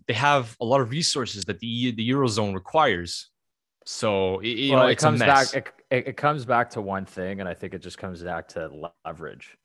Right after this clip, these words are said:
Speaker 1: Yeah.
Speaker 2: Right? Ru-, Ru-, Russia has all the leverage right now in the system. But, um, if, if you go back to, again, twenty fourteen, when this whole thing really started, um, the former prime minister of Ukraine fled the country. He just,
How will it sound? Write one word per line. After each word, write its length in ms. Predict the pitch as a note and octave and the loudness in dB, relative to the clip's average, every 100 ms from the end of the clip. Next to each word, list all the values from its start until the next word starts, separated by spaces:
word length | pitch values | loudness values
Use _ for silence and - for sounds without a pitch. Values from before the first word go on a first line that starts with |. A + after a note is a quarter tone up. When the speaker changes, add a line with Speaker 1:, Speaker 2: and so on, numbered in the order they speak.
| _ - | _ -10
Speaker 1:
Yeah. 140 | F#2 - | -8 -8
Speaker 2:
Right? 80 | |
Ru-, 220 | E2 G2+ G#2+ | -4 -4 0
Ru-, 240 | A#2+ A#2 | -2 2
Russia 300 | B2+ B2 C3 | 2 4 2
has 120 | G#2 | 0
all 120 | G#2+ | 0
the 80 | G2 | -2
leverage 400 | F#2 F2+ F#2 F2 | -4 -6 -6 -8
right 180 | F2+ E2+ | -8 -8
now 220 | E2+ E2+ | -8 -8
in 80 | E2 | -10
the 60 | D#2 | -12
system. 480 | F#2+ - D#2+ D2 F2+ | -14 -12 -14 -12 -6
But, 260 | G2 - _ _ _ _ - | -6 -6 _ _ _ _ -2
um, 320 | A2 G#2+ G2+ _ | 0 2 -2 _
if, 140 | A#2+ G2+ _ | -14 -14 _
if 80 | - | -12
you 80 | B2 | 2
go 220 | D3 G3 | 6 6
back 320 | C#3 A#2 C3 | 6 4 4
to, 160 | - A#2 | 2 2
again, 260 | A2 G#2+ | 2 -2
twenty 280 | F#2 B2+ C3 | -2 -4 -4
fourteen, 520 | - A#2+ G2+ A2+ A2 | -2 -2 -2 -4 -4
when 80 | G2 | -4
this 140 | F#2+ - | -8 -4
whole 160 | A2 | -6
thing 240 | - G#2 F2+ | -4 -6 -4
really 240 | F#2 E2+ | -8 -8
started, 500 | - F2 F2 G#2+ A#2+ _ _ | -8 -8 -4 -6 -8 _ _
um, 560 | G2 F#2 F2+ F2+ E2+ E2 _ _ G#2 | -6 -4 -2 -4 -10 -18 _ _ -12
the 600 | G#2 A2+ A2 G#2+ G2+ _ _ _ _ _ | -6 -4 -4 -4 -8 _ _ _ _ _
former 640 | - - B2+ C3+ C3+ B2+ A#2+ | -18 -4 -4 0 0 0 0
prime 340 | - A#2 G#2 | 0 0 0
minister 580 | G#2 G#2+ - F#2+ F2 F2 | -2 -6 -8 -8 -6 -6
of 160 | F2+ | -8
Ukraine 560 | F#2 F2+ - F#2+ F#2 E2 | -10 -14 -8 -6 -6 -10
fled 340 | - G#2 F#2+ | -10 -4 -4
the 80 | E2 | -4
country. 500 | - F#2 F3+ - - _ _ _ _ _ _ _ _ | -10 -12 -12 -16 -20 _ _ _ _ _ _ _ _
He 160 | A2 | -8
just, 380 | G2+ G#2 - | -6 -8 -8